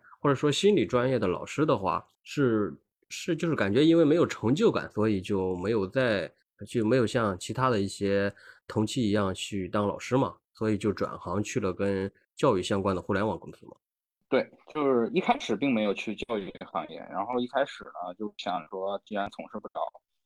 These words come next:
Speaker 2: 教师这个行业的话，那我就去看一看哪一个更适合自己。然后最终选了选，觉得，哎，就是互联网的产品经理还不错。然后当时在读研，大，研一的时候，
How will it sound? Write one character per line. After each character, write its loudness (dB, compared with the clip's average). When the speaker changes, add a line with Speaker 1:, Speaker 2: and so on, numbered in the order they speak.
Speaker 2:
教 -4
师 -6
这 2
个 -2
行 -10
业 -8
的 -10
话， -8
那 -4
我 -8
就 -2
去 -4
看 0
一 -4
看 -6
哪 -12
一 -12
个 -6
更 -6
适 -4
合 -4
自 -10
己。 -20
然 -12
后 -4
最 -2
终 -2
选 -6
了 -6
选， -6
觉 -8
得， -4
哎， -6
就 -6
是 -10
互 -4
联 4
网 2
的 -12
产 -2
品 -2
经 -4
理 -2
还 -8
不 -10
错。 -4
然 -2
后 0
当 0
时 -2
在 2
读 -2
研， 0
大， 2
研 0
一 2
的 2
时 -6
候， -10